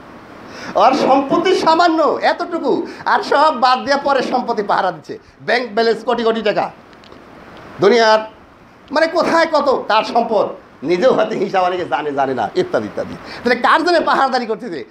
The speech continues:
অন্যের জন্যে। সুতরাং এর থেকে যদি মনে করে যে আমি দান করে দেবো আল্লাহর রাস্তায়, তাহলে যা-, যাদের এর মধ্যে হক আছে, তারা উপকৃত হবে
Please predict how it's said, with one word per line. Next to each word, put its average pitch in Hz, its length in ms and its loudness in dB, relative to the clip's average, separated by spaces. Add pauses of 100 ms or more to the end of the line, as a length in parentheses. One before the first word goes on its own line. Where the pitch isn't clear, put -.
(140)
অন্যের 190 400 0
জন্যে। 120 340 -2 (320)
সুতরাং 190 440 2
এর 165 200 0
থেকে 214 200 -2
যদি 196 240 0 (220)
মনে 214 460 4
করে 254 340 0 (220)
যে 160 120 -4
আমি 202 160 0
দান 185 320 -2
করে 190 120 -4
দেবো 190 140 -2
আল্লাহর 175 280 -2
রাস্তায়, 170 360 0 (260)
তাহলে 196 300 4 (320)
যা-, 131 360 -6
যাদের 170 200 0
এর 185 100 2
মধ্যে 190 120 2
হক - 320 2
আছে, 160 280 -2 (220)
তারা 180 180 0
উপকৃত 262 440 0
হবে 226 280 2